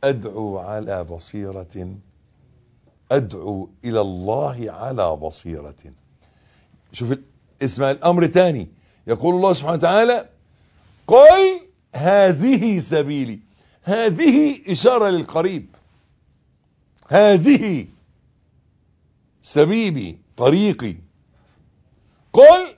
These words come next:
هذه سبيلي"، هذه الإشارة للقريب، هذه كأنها معروفة، مشهورة، واضحة. عشان كده سيدنا النبي صلى الله عليه وسلم يقول: "تركتكم على الواضحة،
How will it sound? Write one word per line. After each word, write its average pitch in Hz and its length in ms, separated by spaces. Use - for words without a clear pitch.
هذه 185 800
سبيلي"، 165 760
هذه 160 720
الإشارة 208 560
للقريب، 170 680
هذه 190 760
كأنها 175 480
معروفة، 147 720
مشهورة، 175 760
واضحة. 190 640
عشان 151 180
كده 214 140
سيدنا 220 260
النبي 220 220
صلى 165 120
الله 214 120
عليه 214 100
وسلم 214 280
يقول: 202 260
"تركتكم 208 760
على 202 260
الواضحة، 175 800